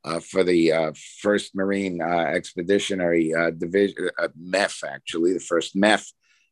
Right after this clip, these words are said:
uh, in Asia, or rather the third mef, which is General Berger's idea of, uh, a different kind of posture.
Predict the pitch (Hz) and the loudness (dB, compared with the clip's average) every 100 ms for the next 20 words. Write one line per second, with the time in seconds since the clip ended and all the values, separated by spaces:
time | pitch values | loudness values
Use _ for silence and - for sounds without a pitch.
0 | - 87 82 101 92 87 110 147 104 98 | 0 2 2 0 2 4 4 4 2 0
1 | - - 87 92 90 87 82 80 - 147 | 0 -6 -4 0 0 0 -4 -10 0 2
2 | 143 95 87 90 _ _ _ _ - 92 | 2 0 -2 -4 _ _ _ _ -4 -4
3 | - 90 80 - 98 92 87 82 113 98 | -2 -4 -4 0 0 2 0 4 2 4
4 | 98 - 85 82 85 107 101 87 62 82 | -2 -2 -2 -2 0 4 4 0 -4 -6
5 | 78 - 73 78 67 85 107 104 95 87 | -8 -8 -4 -2 -2 0 0 0 -12 -8
6 | 92 82 78 - 92 135 - 110 | -6 -6 -10 -6 -2 -2 -2 -2